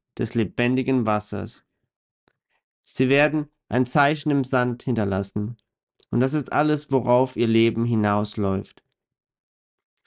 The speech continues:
Nur eine Markierung im Sand in der Erde.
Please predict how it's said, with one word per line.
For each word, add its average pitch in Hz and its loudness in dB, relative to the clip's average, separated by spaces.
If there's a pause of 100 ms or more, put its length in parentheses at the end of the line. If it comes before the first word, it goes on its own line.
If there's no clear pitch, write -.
(340)
Nur 151 6
eine 160 6
Markierung 135 2
im 117 2
Sand 120 0
in 107 -2
der 104 0
Erde. 98 -4